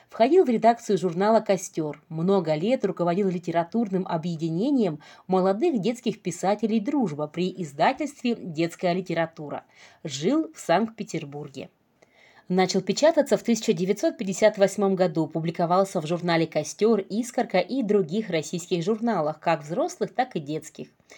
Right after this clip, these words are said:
Автор повестей и рассказов для детей и юношества о путешествиях, об индейцах, о войне и на другие темы.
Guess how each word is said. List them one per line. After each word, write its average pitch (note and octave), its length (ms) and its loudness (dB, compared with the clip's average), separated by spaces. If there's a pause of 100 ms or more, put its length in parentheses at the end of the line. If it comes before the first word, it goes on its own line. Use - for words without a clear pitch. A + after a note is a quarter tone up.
(260)
Автор E3 340 0
повестей E3+ 500 -2
и - 20 -2
рассказов E3 560 -2
для E3 160 -4
детей D#3+ 340 -4
и F3+ 120 -2
юношества G3+ 680 -2
о E3 180 -2
путешествиях, G#3 920 -4 (400)
об E3+ 180 2
индейцах, F3+ 720 -2
о F3+ 140 2
войне F3+ 520 2
и D#4+ 220 -2
на B3 120 2
другие E3 460 -4
темы. D3+ 480 -8